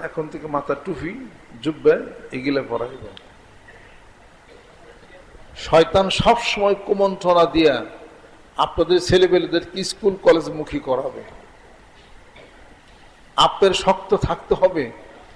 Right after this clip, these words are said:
যে আপনার ছেলেপেলেদেরকে আপনি মাদ্রাসা শিক্ষায় শিক্ষিত করবেন, কোরআন হাদিস শিক্ষায় চর্চা হবে। আলহামদুলিল্লাহ, কোরআন হলো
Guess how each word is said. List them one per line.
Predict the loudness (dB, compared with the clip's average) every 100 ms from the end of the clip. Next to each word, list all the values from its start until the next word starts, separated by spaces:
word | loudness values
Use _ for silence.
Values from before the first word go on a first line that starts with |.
| -20 -20 -6
যে | 2
আপনার | 2 2 -4
ছেলেপেলেদেরকে | 0 4 4 4 2 0 0 2
আপনি | 0 0 -4 -4 -10 -20 -20 -20 -20 -20
মাদ্রাসা | -4 -2 -2 -4 -4 0 0
শিক্ষায় | 0 -4 -2 -2
শিক্ষিত | -2 -10 -10 -4 -2
করবেন, | 2 0 2 -4 -4
কোরআন | -2 0 0
হাদিস | -4 -6 -6
শিক্ষায় | -6 -6 -8
চর্চা | -6 -6 -6 -10
হবে। | -10 -10
আলহামদুলিল্লাহ, | -6 -4 -4 -4 -8 -8 -10 -10 -12 -16 -16 -12 -10 -10 -12 -14 -14 -14 -14 -18 -20 -20 -20 -20 -20 -20 -20 -20 -20 -20 -20 -20 -20 -20 -20 -20 -20 -20 -20 -2
কোরআন | 4 6 6
হলো | 8 8 10 10 8 4